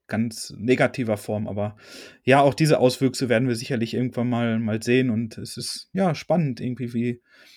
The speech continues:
wie sich das Ganze so entwickelt. Und, ähm, ja, also umso länger es dauert, umso mehr wird wahrscheinlich auch wieder der Drang sein, oder nach draußen zu wollen. Und ich merk das jetzt schon bei mir und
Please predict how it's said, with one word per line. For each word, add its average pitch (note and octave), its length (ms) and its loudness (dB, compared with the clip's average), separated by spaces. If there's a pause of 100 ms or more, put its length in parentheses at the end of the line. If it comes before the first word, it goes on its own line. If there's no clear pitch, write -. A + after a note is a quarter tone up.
(260)
wie C#3 80 2
sich C#3+ 140 2
das C#3+ 180 0
Ganze C3+ 260 0
so C3 80 2
entwickelt. A#2+ 520 2
Und, A2 400 -6
ähm, A2 380 -6 (420)
ja, A#2 360 0 (180)
also A#2 300 -4 (960)
umso D3 220 2
länger D#3+ 220 8
es D#3 140 2
dauert, D#3+ 320 6
umso C3+ 560 4
mehr C3+ 380 6
wird D3+ 160 2
wahrscheinlich C3+ 420 0
auch B2 120 -4
wieder C#3 140 2
der B2 100 4
Drang C#3+ 340 0
sein, C3 540 2
oder A2+ 320 -4
nach G#2 180 -8
draußen D3+ 400 2
zu A2+ 200 -6
wollen. A2 360 2
Und A#2 380 -4
ich - 140 -16
merk A#2 160 -2
das B2 160 -4
jetzt B2+ 160 -2
schon C#3 140 -4
bei C3 120 0
mir C#3+ 300 0
und A#2+ 380 -6